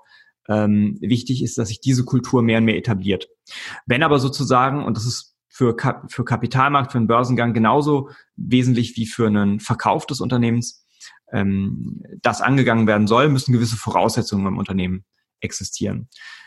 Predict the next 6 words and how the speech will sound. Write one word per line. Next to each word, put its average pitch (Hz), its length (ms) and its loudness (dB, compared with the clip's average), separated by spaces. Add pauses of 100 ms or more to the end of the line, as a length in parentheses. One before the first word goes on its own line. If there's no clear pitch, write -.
(280)
Ähm, 107 500 2 (180)
wir 107 240 0
haben 143 140 2
da 143 480 2 (180)
eine, 117 600 0
ähm, - 840 -6